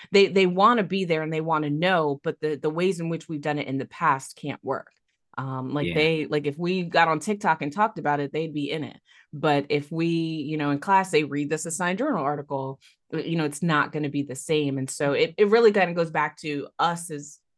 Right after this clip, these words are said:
Speaker 1: as faculty and researchers really thinking about how do we change our, our interaction with this.
Speaker 2: Th-, Lauren, you bring up a really great point. I mean, I think higher, higher education in general is, is at an inflection point because as,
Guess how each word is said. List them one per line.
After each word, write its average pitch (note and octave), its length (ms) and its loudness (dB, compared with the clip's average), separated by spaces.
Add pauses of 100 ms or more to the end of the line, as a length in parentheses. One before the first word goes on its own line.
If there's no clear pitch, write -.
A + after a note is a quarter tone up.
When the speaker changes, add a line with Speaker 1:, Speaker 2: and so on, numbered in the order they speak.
(140)
Speaker 1:
as D3 200 -6
faculty F3 440 0
and D3+ 120 -4
researchers E3 520 -4
really D#3 220 -4
thinking D3 300 -6
about C#3 180 -2
how D3+ 160 0
do D3+ 80 0
we C#3+ 140 -2
change C#3 420 -2
our, C#3 280 -2 (120)
our C3 400 2
interaction C3 640 -2
with - 240 -14
this. - 340 -20 (560)
Speaker 2:
Th-, C#3+ 200 -10
Lauren, D3+ 340 4
you C#3 60 8
bring C3+ 200 4
up B2 120 2
a A2 40 0
really G#2+ 220 2
great G2+ 340 0
point. A2+ 320 0
I G2+ 60 0
mean, G#2 160 4
I G#2 80 0
think G#2+ 300 -2 (180)
higher, A#2 500 0 (120)
higher C#3 200 4
education G#2 460 0
in F#2 180 -2
general G2+ 540 -2 (180)
is, F#2+ 460 0
is G#2 140 -2
at G#2+ 100 2
an G2 80 2
inflection G2+ 560 -2
point F#2 360 -4 (100)
because G#2 500 0 (460)
as, G#2+ 300 2